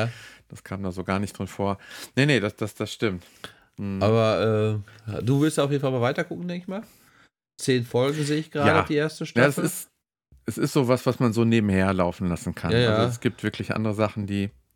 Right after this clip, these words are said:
Speaker 2: gucke ich dann schon intensiver. Aber ich dachte, es sei mal hier eine Erwähnung wert, weil
Speaker 1: Ist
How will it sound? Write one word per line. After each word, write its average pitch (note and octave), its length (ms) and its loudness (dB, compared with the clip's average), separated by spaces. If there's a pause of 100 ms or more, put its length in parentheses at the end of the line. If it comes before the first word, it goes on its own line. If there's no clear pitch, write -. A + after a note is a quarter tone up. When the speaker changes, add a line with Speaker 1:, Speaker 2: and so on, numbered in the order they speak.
(120)
Speaker 2:
gucke - 180 -10
ich - 60 -6
dann G2 160 0
schon F#2 180 -2
intensiver. E2+ 720 -6
Aber F#2+ 160 0
ich F#2+ 80 -6
dachte, A2 240 -2
es - 320 -10
sei G2+ 200 2
mal A#2+ 140 0
hier A2+ 120 0
eine A2 140 2
Erwähnung G2 440 0
wert, A2+ 280 0
weil G#2+ 200 4
Speaker 1:
Ist - 320 -4